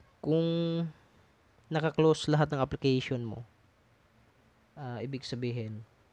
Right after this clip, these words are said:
ah, makakasave ka sa battery.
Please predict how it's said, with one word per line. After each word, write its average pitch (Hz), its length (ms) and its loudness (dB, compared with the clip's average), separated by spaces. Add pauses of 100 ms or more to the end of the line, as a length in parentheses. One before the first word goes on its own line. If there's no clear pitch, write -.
(1700)
ah, 104 440 -8 (1600)
makakasave 131 560 0
ka 117 80 -2
sa 123 160 -2
battery. 110 480 -2